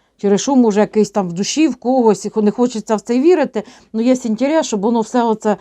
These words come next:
продовжалося, продовжалося. Для них це болезненно, тому що, знаєш, як от у мутній водичці, от під карту ночі це все от дерибанити набагато проще,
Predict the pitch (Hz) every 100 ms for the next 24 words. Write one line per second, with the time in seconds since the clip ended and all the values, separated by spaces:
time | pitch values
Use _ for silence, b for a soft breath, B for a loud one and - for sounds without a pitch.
0 | B B 208 208 220 233 285 220 - 190
1 | 180 170 165 - 185 _ _ _ _ _
2 | _ _ _ _ _ - - _ - 254
3 | 247 269 180 156 - - - - 185 -
4 | 190 226 311 254 240 202 196 160 127 156
5 | 156 165 180 190 220 202 202 B B -
6 | 285 254 233 208 220 226 247 240 247 208
7 | 170 156 - - 175 175 196 226 233 -
8 | 247 370 - 226 208 B B - 220 -
9 | 277 247 202 175 _ _ _ 180 226 262
10 | 220 311 240 214 202 196 196 208 190 165
11 | 143 - - 175